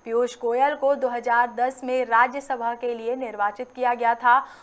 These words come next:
वर्तमान में पीयूष गोयल भारत सरकार में रेलवे मंत्री तथा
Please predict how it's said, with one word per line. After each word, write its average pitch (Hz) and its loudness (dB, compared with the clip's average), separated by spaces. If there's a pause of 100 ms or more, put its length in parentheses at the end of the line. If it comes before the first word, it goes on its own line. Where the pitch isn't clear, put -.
(140)
वर्तमान 302 6
में 415 -2
पीयूष 311 -6
गोयल 285 2
भारत 269 0
सरकार 240 0
में 247 -4
रेलवे 233 -4
मंत्री 190 -12 (100)
तथा 196 0